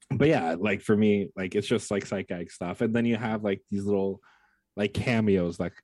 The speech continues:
like, the side characters that come out and they kinda just steal the show, like Stanley Tucci, right, as the studio exec. And then, um,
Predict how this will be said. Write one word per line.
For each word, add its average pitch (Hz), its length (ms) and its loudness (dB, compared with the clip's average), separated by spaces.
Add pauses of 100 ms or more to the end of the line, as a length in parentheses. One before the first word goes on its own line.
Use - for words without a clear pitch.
(480)
like, - 240 -12 (200)
the 101 100 -6
side 104 300 -2
characters 92 480 -2
that 87 140 -6
come 90 200 -8
out 92 280 -2
and 92 300 -10 (1080)
they 101 120 4
kinda 95 240 -2
just 92 220 0
steal 104 260 2
the 95 120 0
show, 131 180 2
like 85 220 -2
Stanley 90 360 -4
Tucci, 82 640 -2
right, 92 220 0
as 87 280 -4
the 85 260 -8
studio 95 500 4
exec. 82 440 -10 (760)
And 95 180 0
then, 87 540 0
um, 85 540 -4